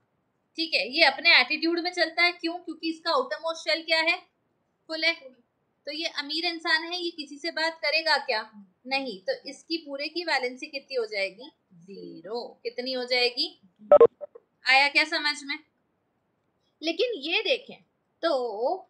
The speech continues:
जब हम लोग valence electron के bracket में डाल देते हैं, हमारा valency का trend, तो इसका valency कितना होगा? वन, इसका टू, इसका थ्री, इसका फ़ोर,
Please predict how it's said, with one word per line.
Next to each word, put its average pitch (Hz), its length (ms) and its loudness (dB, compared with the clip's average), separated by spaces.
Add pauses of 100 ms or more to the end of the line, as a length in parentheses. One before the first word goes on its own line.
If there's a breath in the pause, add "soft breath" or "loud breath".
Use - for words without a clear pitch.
(140)
जब 285 160 -2
हम 285 120 -2
लोग 320 240 -2
valence 269 300 0
electron 294 400 -4
के 320 100 -6
bracket 269 360 -2
में 302 100 -6
डाल 269 140 2
देते 247 240 -4
हैं, 302 60 -4
हमारा 254 220 0
valency 233 440 -4
का 277 140 -8
trend, 294 260 -12
तो 302 80 -8
इसका 269 240 -6
valency 294 380 -6
कितना 311 300 -12
होगा? 294 380 -10
वन, 226 360 -8 (460)
इसका 294 400 0 (360)
टू, 285 360 -4 (280)
इसका 294 400 0 (360)
थ्री, 285 460 -4 (160)
इसका 311 440 -4
फ़ोर, 269 760 2